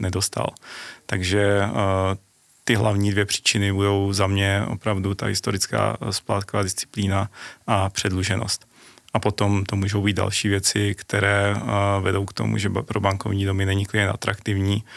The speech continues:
ať už to bude historická insolvence, kterou, a, klient prošel,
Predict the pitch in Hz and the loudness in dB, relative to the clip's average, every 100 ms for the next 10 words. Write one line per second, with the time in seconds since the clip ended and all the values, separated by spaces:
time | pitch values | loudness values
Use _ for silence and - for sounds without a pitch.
0 | - - - 101 98 - 95 101 104 101 | -16 -10 -2 -2 0 -2 0 2 4 4
1 | 98 98 90 - 101 98 - 110 107 101 | 2 0 -2 0 0 0 -2 -2 0 0
2 | 110 101 101 - 110 - 110 107 104 - | 0 2 2 0 -2 -4 -2 0 0 -6
3 | - 110 104 - 107 98 98 - 107 - | -4 -2 -2 0 0 2 0 -4 -6 -2
4 | 98 98 | 0 0